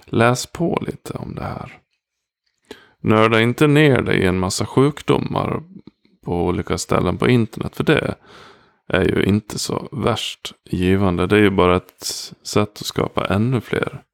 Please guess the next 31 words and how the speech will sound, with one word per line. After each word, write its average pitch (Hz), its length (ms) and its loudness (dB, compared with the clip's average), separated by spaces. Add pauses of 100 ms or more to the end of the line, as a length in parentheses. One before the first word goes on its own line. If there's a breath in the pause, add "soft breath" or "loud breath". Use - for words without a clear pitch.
(960 soft breath)
saker 90 460 -2
att 90 60 -2
oroa 120 480 2
sig - 180 -10
för. - 360 -16
Men 117 200 0
visst, - 480 -2 (460 loud breath)
är 120 160 4
du 143 60 6
orolig 131 440 6
för - 100 -4
en 104 60 2
massa 101 220 -2
sjukdomar, - 800 -4 (160)
gå 107 180 2
och - 220 0
undersök 139 680 -4
dig - 140 -10
då, - 60 -10
då. - 220 -12 (560)
Få 139 300 4
det 113 140 2
svart - 460 -6
på - 100 -8
vitt. - 480 -8 (1120)
Några 131 240 2
andra 147 240 2
tips. - 520 -8 (1600 soft breath)
K 147 220 4
B 143 120 4
T, - 380 -2